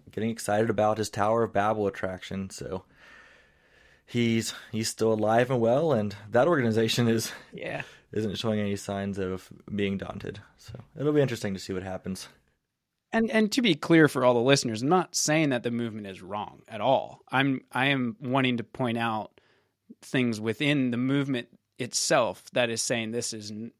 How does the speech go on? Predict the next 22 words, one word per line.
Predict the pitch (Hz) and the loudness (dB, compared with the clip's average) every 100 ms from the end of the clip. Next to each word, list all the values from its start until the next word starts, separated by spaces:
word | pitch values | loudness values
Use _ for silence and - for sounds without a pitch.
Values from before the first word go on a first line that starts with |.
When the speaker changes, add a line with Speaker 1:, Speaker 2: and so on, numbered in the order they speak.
| - | -8
Speaker 2:
we, | 131 147 | -6 -2
we | 139 | 0
need | 143 135 | 0 -2
to | 120 110 | -6 -10
examine | 110 104 104 98 | -10 -10 -12 -14
this, | - - - | -16 -16 -12
which | 170 147 139 | 0 0 2
is | 135 | 2
basically | 170 147 127 117 | 4 4 2 0
the | 113 127 | 0 0
research | 135 - 110 | 0 0 -4
I | 110 104 | -4 -4
was | 104 | -4
doing | 110 110 | -4 -4
on | 95 92 | -4 -8
it | 69 | -6
was, | 113 101 - - _ _ _ | -4 -4 -4 -8 _ _ _
was | 131 131 110 _ _ _ - | 2 2 2 _ _ _ 0
pointing | 180 175 139 | 4 6 6
that, | 123 117 - | 2 -2 -4
hey, | 147 180 135 117 | -2 0 0 -2
like, | 131 117 - | -2 -2 -4